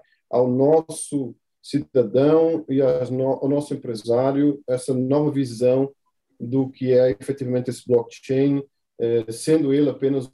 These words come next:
uma das soluções de Distributed Ledger Technologies? E aí eu gostaria também que o Cristiano nos explicasse o que são isso de D L T, de Distributed Ledger Technologies, e o que é que é o blockchain nessa história. Cristiano,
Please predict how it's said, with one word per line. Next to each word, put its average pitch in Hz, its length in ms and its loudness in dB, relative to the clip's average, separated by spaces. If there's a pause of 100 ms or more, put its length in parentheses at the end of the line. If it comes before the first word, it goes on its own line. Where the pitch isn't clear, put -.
uma 151 280 0
das 135 160 2
soluções 131 520 -2
de 123 140 -6
Distributed 131 680 -4
Ledger 123 400 2
Technologies? 101 960 -6
E 131 140 4
aí 147 140 6
eu 147 100 6
gostaria 139 380 2
também 120 500 0 (340)
que 131 60 -6
o 127 60 -4
Cristiano 135 560 0
nos 123 100 -6
explicasse 123 500 -2
o 113 60 -8
que - 80 -18
são 117 240 -2
isso 123 260 -8
de 117 320 0 (320)
D 139 200 2
L 117 220 2
T, 123 260 -6
de 117 100 -10
Distributed 120 640 -8
Ledger 113 360 0
Technologies, 110 720 -4 (280)
e 123 140 4
o 131 60 2
que - 180 -2
é 151 60 4
que 156 100 2
é - 20 4
o 139 80 4
blockchain 135 420 2
nessa 117 260 -2
história. - 400 -10 (1600)
Cristiano, 147 480 0